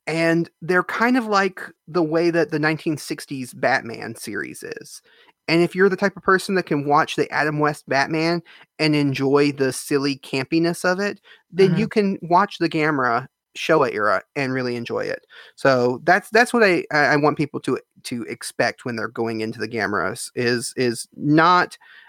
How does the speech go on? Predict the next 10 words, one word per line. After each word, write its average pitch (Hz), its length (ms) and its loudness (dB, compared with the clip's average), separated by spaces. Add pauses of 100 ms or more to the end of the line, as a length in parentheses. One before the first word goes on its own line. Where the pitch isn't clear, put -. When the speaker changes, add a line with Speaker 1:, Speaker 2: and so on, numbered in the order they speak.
(180)
Speaker 1:
a 156 160 2
serious 151 1000 2
breakdown 123 760 -2
of 113 580 -4 (260)
what 160 380 2
ki-, - 240 -6
what 185 220 2
the 180 80 2
kaiju, 139 800 0 (160)
uh, 123 340 0